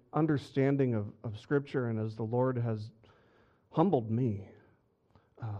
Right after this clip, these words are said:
through my walk, one of the things I, I've learned is that this doctrine of predestination and election is the greatest display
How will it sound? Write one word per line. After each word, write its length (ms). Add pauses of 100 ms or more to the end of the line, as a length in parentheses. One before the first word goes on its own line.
(120)
through 140
my 160
walk, 400 (640)
one 160
of 60
the 80
things 280
I, 100
I've 260 (300)
learned 420
is 300 (180)
that 140 (340)
this 160
doctrine 520
of 100 (180)
predestination 840
and 120
election 560 (680)
is 280
the 120
greatest 680
display 640